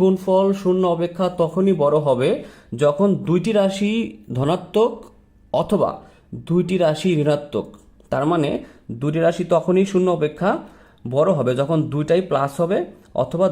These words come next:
দুইটাই মাইনাস হবে। আমার এই কন্ডিশনটা তখন স্যাটিসফাই করবে যখন দুইটাই ধনাত্মক অথবা দুইটাই ঋণাত্মক হবে। তো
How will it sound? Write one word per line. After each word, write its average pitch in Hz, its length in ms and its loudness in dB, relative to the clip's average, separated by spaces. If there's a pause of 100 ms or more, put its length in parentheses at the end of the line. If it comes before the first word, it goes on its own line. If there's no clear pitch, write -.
(100)
দুইটাই 156 360 0
মাইনাস 135 300 0
হবে। - 140 -6 (920)
আমার 123 200 -2
এই 127 100 -8
কন্ডিশনটা 143 440 -2 (100)
তখন 180 200 0 (520)
স্যাটিসফাই 135 480 -2
করবে 139 220 -2 (340)
যখন 123 300 0 (340)
দুইটাই 135 460 -2
ধনাত্মক 135 480 -2 (220)
অথবা - 240 -2 (880)
দুইটাই 160 540 -2 (240)
ঋণাত্মক 131 400 -4
হবে। 82 140 -4 (280)
তো - 60 -16